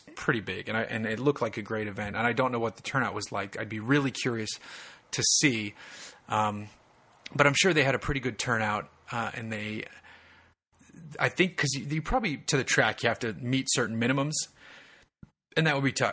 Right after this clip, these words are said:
tough. However, there are some tracks in Southern California where to rent it for the day isn't as expensive as you think. So something like that could be good. Like, maybe we could do on the small end, Adams Motorsports Park.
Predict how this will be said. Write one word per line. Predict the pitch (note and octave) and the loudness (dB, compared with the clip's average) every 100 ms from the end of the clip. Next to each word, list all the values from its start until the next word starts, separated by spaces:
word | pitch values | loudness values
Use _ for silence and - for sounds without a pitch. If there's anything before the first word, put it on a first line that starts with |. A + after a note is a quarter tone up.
| - - | -2 -2
tough. | C#3 G#2 | 2 2
However, | - G#3 G3+ F#3 | 6 6 6 4
there | D#3 - | 2 6
are | G#3 A#3+ | 6 6
some | - - E3+ F#3 | 6 6 4 2
tracks | - C3+ A2+ A2 B2 | 2 4 4 4 0
in | A2+ | 2
Southern | C3 C3 | 0 2
California | C#3 B2+ - B2 A#2 G#2 | 2 2 2 0 0 -2
where | G#2 A2+ | 0 -2
to | G#2 A2+ | 0 0
rent | A2 C#3 D#3+ | 2 2 0
it | - | 0
for | |
the | C#3 | -2
day | A2 A2 G2+ G2+ - | 0 0 0 0 -2
isn't | - B2+ D3 | 0 0 2
as | B2+ A#2 | 0 0
expensive | A2 - A2 G2+ G#2 | 0 0 0 -2 -2
as | G#2 | -2
you | G#2+ - - | -4 -6 -2
think. | G#2 - - - | -2 -4 -12 -12
So | - C#3 | -4 2
something | - F3 F3 | 4 4 2
like | D#3+ B2 G#2 | -2 -2 0
that | A2+ - | 0 0
could | - | -4
be | G#2+ | -6
good. | G2 G2+ G2+ | -8 -8 -4
Like, | A#2 | -2
maybe | C#3+ C#3+ | 0 2
we | C#3 B2 | 0 -2
could | - B2 | -2 0
do | B2 A#2+ A2+ - - - | 2 0 -2 -6 -8 -4
on | A2+ | 0
the | |
small | A2 - C3 C3 B2+ | 2 4 6 6 4
end, | A#2+ A#2 A2+ | 2 0 2
Adams | - A#2+ A#2+ G#2+ | 6 6 4 0
Motorsports | A#2+ A#2 A2 - A#2 - | 0 0 -2 -2 -2 -4
Park. | - A#2 A2 G#2 | 0 2 2 0